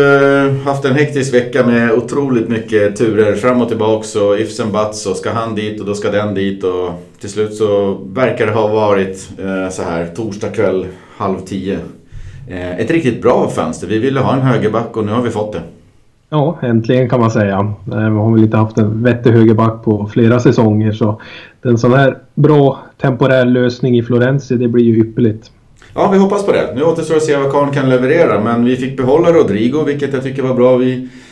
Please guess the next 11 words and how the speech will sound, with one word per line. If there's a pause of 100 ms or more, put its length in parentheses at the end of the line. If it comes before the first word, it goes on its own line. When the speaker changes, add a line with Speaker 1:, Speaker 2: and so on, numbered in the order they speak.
(100)
Speaker 1:
slapp
ju
väl
därmed
också
Paco
och,
eh,
fick
in
en